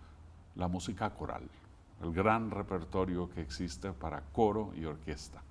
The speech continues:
Y fue cuando se pensó en esta opción. Y así fue como, eh, se decidieron a buscar, y don Guido Sáenz trajo al maestro ítalo-chileno Marco Ducci,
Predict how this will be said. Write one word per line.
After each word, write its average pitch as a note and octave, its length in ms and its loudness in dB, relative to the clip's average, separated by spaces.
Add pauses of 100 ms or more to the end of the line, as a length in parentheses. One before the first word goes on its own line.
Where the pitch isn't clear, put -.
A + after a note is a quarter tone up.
(720)
Y - 40 -12
fue F2 140 -4
cuando F#2 240 2
se F#2 140 -2
pensó F2 540 0 (420)
en D#2+ 140 -2
esta D#2+ 260 -2
opción. B2 400 2 (800)
Y F2 80 -2
así F2+ 240 0
fue G2+ 160 2
como, G2+ 500 2 (120)
eh, C2+ 240 -8 (100)
se D#2 260 -8
decidieron D#2+ 640 0
a G#2+ 40 8
buscar, B2 600 6 (800)
y G2 120 6
don F#2+ 200 6
Guido F#2+ 260 6
Sáenz G2+ 800 2 (220)
trajo F2 580 2
al E2+ 160 0
maestro E2+ 840 2 (180)
ítalo-chileno G#2+ 920 4 (640)
Marco G#2 500 6
Ducci, G2+ 400 4